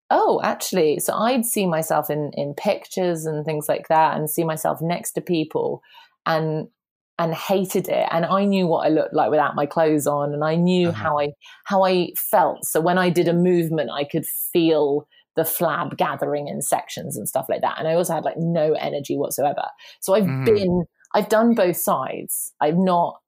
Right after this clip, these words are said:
Speaker 1: when I talk, and I like to mention that 'cause when I, some people are like,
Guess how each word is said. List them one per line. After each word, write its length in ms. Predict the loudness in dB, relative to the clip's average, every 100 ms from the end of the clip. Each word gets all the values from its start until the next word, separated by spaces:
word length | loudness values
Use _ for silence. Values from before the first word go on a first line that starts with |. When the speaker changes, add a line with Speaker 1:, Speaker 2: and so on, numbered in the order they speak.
| _ -8
Speaker 1:
when 240 | -2 0 0
I 80 | 0
talk, 240 | 0 0
and 100 | 0
I 60 | 2
like 400 | 2 4 2 0
to 80 | -2
mention 320 | -2 -4 -6
that 100 | -8 -8
'cause 100 | -6
when 160 | -4
I, 160 | -4 -8 -12 _ _ _ -12
some 180 | -6 -4
people 220 | -2 0
are 80 | 0
like, 140 | 0